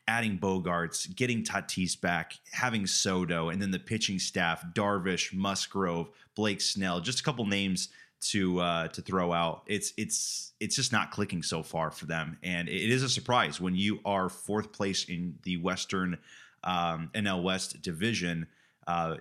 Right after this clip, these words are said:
behind the San Francisco Giants. It just, it doesn't make any sense. And so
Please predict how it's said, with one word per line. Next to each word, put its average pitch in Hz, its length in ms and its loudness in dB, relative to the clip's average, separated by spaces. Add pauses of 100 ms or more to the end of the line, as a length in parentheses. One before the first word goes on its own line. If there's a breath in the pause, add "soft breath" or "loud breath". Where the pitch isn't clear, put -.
(120)
behind 135 360 -2
the 95 60 -4
San 117 160 -2
Francisco 110 360 -4
Giants. 87 520 -4
It 87 60 -8
just, 107 260 -4
it 92 40 -6
doesn't 104 280 -2
make 87 260 -2
any 87 240 -2
sense. - 480 -4
And - 100 -18
so 85 320 -2